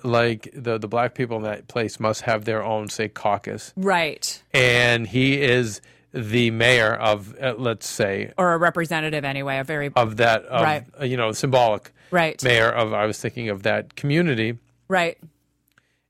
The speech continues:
Speaker 2: Right, because
Speaker 1: And,
Speaker 2: they were talking
Speaker 1: like,
Speaker 2: about
Speaker 1: it
Speaker 2: civic
Speaker 1: almost like,
Speaker 2: issues,
Speaker 1: it was
Speaker 2: right?
Speaker 1: almost like, again, I always bring it back to mafia stuff, but it's almost like the old Italian neighborhood. They would all go,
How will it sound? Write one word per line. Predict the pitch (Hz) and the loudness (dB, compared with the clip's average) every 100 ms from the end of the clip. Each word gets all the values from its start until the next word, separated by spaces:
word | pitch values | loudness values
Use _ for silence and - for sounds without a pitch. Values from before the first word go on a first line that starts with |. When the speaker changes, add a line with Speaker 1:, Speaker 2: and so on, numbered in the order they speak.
| _ 143 | _ 4
Speaker 2:
Right, | 139 | 6
because | 131 131 | 6 4
Speaker 1:
And, | 294 | 2
Speaker 2:
they | |
were | 277 | 0
talking | 262 269 208 | 2 2 6
Speaker 1:
like, | 233 | 6
Speaker 2:
about | 226 | 8
Speaker 1:
it | |
Speaker 2:
civic | 233 254 247 | 6 6 6
Speaker 1:
almost | 247 | 6
like, | 233 226 | 4 4
Speaker 2:
issues, | 214 147 - | 4 0 4
Speaker 1:
it | |
was | 220 | 6
Speaker 2:
right? | 165 170 | 6 6
Speaker 1:
almost | 208 208 | 6 4
like, | 185 | 4
again, | 156 135 131 | 4 4 4
I | 117 | 4
always | 110 110 | 4 0
bring | 107 104 | -2 -6
it | - | -4
back | 95 | -4
to | - | -4
mafia | 107 123 - 104 104 | -2 0 0 -2 -2
stuff, | - 101 - | -2 -4 -2
but | 107 | -2
it's | 110 107 | -2 0
almost | 135 131 127 | 0 0 -2
like | 113 | -2
the | 117 | 0
old | 104 104 | -2 -2
Italian | 95 107 107 | -4 -4 -2
neighborhood. | 113 131 110 104 101 98 | 0 0 0 -2 -4 -4
They | 104 | -2
would | 104 | 0
all | 101 101 | 0 -2
go, | 98 98 95 92 | -2 -4 -4 -8